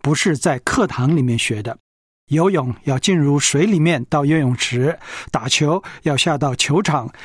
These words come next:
要反复的演练的。同样的，策略计划呢，也是要在实际的生活里面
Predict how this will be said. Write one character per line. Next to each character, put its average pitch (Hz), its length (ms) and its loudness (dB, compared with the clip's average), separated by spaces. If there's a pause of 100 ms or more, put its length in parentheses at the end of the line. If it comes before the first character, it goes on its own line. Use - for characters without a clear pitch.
(140)
要 147 140 0
反 117 480 -4
复 208 200 0
的 160 140 0
演 127 320 0
练 143 200 0
的。 110 140 -6 (380)
同 160 200 2
样 180 180 2
的， 131 180 -4 (280)
策 214 320 2
略 175 260 2
计 196 320 2
划 151 220 0
呢， 131 120 0 (280)
也 139 120 0
是 151 200 0
要 147 120 2
在 135 380 -2 (160)
实 147 320 2
际 202 180 0
的 139 140 0
生 240 380 4
活 180 180 2
里 131 160 0
面 131 300 0